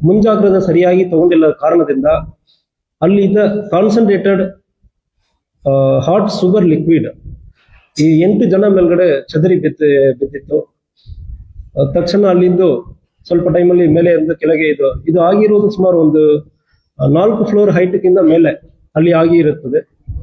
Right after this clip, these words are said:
So ಅಲ್ಲಿಂದು ತಕ್ಷಣ ಮಾಹಿತಿ ಬಂದಾದ್ಮೇಲೆ ಲೋಕಲ್ ಸ್ಥಳೀಯ ಪೊಲೀಸರು, ಆ, ಮುರುಗೋಡು ಇನ್ಸ್‌ಪೆಕ್ಟರ್ ಮಠಪತಿ, ಆ, ಡಿ ಎಸ್ ಪಿ ಚಿದಂಬರ ಅವರಲ್ಲಿ ಸ್ಥಳಕ್ಕೆ ಹೋಗಿದ್ದಾರೆ.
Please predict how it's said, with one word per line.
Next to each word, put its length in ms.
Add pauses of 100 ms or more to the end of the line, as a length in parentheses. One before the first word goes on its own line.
(460)
So 180
ಅಲ್ಲಿಂದು 680 (300)
ತಕ್ಷಣ 340
ಮಾಹಿತಿ 420
ಬಂದಾದ್ಮೇಲೆ 520
ಲೋಕಲ್ 480
ಸ್ಥಳೀಯ 300
ಪೊಲೀಸರು, 460 (920)
ಆ, 100
ಮುರುಗೋಡು 380
ಇನ್ಸ್‌ಪೆಕ್ಟರ್ 420
ಮಠಪತಿ, 680 (580)
ಆ, 40
ಡಿ 140
ಎಸ್ 200
ಪಿ 80
ಚಿದಂಬರ 400
ಅವರಲ್ಲಿ 400
ಸ್ಥಳಕ್ಕೆ 480 (520)
ಹೋಗಿದ್ದಾರೆ. 760